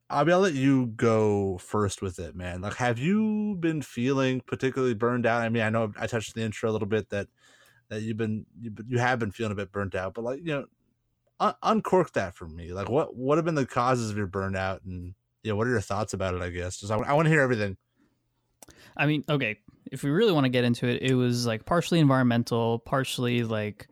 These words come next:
Speaker 2: due to work, and, and then at some point, it kind of became habitual. Uh, let me elaborate. So at,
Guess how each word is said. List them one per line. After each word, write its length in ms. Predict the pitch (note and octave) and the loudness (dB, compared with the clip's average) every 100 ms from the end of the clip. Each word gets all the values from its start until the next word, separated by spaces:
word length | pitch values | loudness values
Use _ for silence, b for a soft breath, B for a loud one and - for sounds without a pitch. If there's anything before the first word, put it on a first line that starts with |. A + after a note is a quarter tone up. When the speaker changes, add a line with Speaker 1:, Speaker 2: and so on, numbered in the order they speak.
| b b b - | b b b -2
Speaker 2:
due 120 | B2+ | 0
to 100 | A2+ | 0
work, 500 | A#2 C3+ C#3 C3+ - - _ | 0 2 2 0 -10 -20 _
and, 480 | C3+ B2 A#2 A2+ G#2+ - _ _ - | -4 0 2 0 -2 -12 _ _ 0
and 160 | D#3 E3+ | 2 4
then 160 | A#3+ | 4
at 120 | E3 | 2
some 240 | - G#3 A3+ | 0 2 2
point, 460 | - C3 A#2+ - - | 0 0 0 -2 -8
it 180 | C#3+ - | -10 -4
kind 240 | D3 D3 | 2 2
of 100 | B2+ | 2
became 380 | C3 - B2 A#2 | -2 -2 -2 0
habitual. 680 | A2+ C3 - A2 F2+ - b b b b _ | 0 -2 -2 -6 -8 -12 b b b b _
Uh, 200 | B2+ B2 | 0 2
let 100 | B2+ | 4
me 80 | C3+ | 4
elaborate. 640 | B2 B2 B2 A2+ G2 G2 | 4 4 2 0 -4 -6
So 220 | - E3 | 0 0
at, 60 | D3 | 0